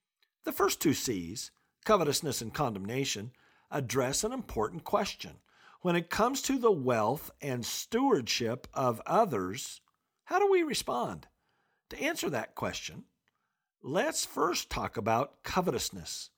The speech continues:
It certainly looks like many of the complaints about the wealth of others is rooted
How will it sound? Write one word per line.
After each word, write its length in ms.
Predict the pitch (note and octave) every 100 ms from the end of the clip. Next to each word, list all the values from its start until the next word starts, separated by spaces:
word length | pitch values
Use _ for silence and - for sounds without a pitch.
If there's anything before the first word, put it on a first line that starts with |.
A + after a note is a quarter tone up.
| _ _ _ _ _ _
It 140 | - G3+
certainly 300 | F4+ G#4 D#4
looks 240 | A3+ -
like 240 | G3 D#3+ C#3+
many 340 | D#3+ D4+ D4+
of 80 | C3
the 80 | B2
complaints 560 | B2 - C4 G3 G#2+
about 260 | B2+ C#3+ -
the 80 | A#2
wealth 380 | A#2 D3+ C#3+
of 140 | A#2+ A2
others 500 | G#3+ G3+ A2 B2+ - _ _ _ _
is 260 | C#3+ A#2 F#2+
rooted 720 | F2+ G2 G3+ B3 A2+ G#2 B2+